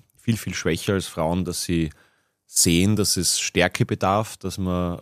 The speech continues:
ähm, sagt, okay, ähm, ja, wir haben einen Haxenbrochen, wir gehen ins Spital, Seele tut weh, na, das schaffe ich selber. Das ist leider Gottes noch immer so und, ähm, ich glaub, Nähe kann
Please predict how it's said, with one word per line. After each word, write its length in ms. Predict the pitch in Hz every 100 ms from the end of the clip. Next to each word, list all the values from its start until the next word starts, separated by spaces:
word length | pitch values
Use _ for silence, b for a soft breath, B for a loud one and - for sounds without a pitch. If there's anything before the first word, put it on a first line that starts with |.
| -
ähm, 160 | 87
sagt, 340 | 80 90 - -
okay, 360 | - 92 107 - - _
ähm, 520 | 71 76 85 85 82 - _ _ - - _ _ -
ja, 240 | 87 107 -
wir 120 | 82
haben 80 | 85
einen 80 |
Haxenbrochen, 420 | 85 - 95 87 92
wir 60 |
gehen 80 | 87
ins 100 | 82
Spital, 460 | - 82 87 92 -
Seele 280 | - 87 90
tut 160 | 92 85
weh, 200 | 87 87 - _ -
na, 240 | 87 107
das 140 | -
schaffe 220 | - 82 85
ich 60 |
selber. 260 | 90 101 120 B B B B B _
Das 160 | 90
ist 180 | 104 -
leider 260 | 85 87 104
Gottes 260 | 95 -
noch 160 | 87 85
immer 260 | - 131 135
so 400 | - 113 117 -
und, 640 | 92 92 92 92 90 - -
ähm, 460 | 90 87 90 87 87 _ _ _
ich 120 | 104 -
glaub, 320 | 101 104 -
Nähe 600 | 95 92 90 95 127 127 120
kann 520 | - 95 95 98